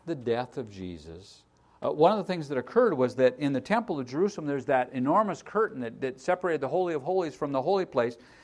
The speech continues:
It, it, it, that curtain was ripped from top to bottom. No man st-, stood at, at the bottom of that curtain and tried to tear that apart.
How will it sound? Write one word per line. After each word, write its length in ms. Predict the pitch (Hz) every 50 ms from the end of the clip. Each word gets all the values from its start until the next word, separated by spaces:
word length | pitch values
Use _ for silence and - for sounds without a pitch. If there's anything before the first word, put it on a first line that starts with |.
| - - - -
It, 180 | - 147 156 151
it, 260 | - 165 170 170 -
it, 280 | 170 170 156 170 - 151
that 240 | 165 175 - - -
curtain 340 | - - 214 214 208 160
was 160 | 165 147 135 117
ripped 600 | 117 117 117 139 190 226 202 135 - - - - _ _ _ _ _ _ _ _ _ _ _ _ _ _
from 240 | - - 151 139 127
top 480 | - - - 202 208 208 208 208 -
to 80 | - 160
bottom. 520 | 139 139 151 160 175 180 170 135 104 98 95 - _ _ _ _ _ -
No 400 | 123 127 139 175 196 226 254 254
man 340 | 208 190 180 165 160 156 151
st-, 440 | - - - - - - - - 131
stood 360 | - - - 220 208 170 139
at, 260 | 139 135 131 - -
at 220 | - 147 139 131
the 60 | 131 127
bottom 300 | 123 135 139 147 143 139
of 40 |
that 180 | 135 135 135 127
curtain 260 | - 156 147 - 135
and 120 | 131 123 120
tried 180 | - 135 131
to 80 | 123 110
tear 200 | 101 - 127 120
that 180 | 117 113 113
apart. 380 | 113 107 - 123 123 117 117 -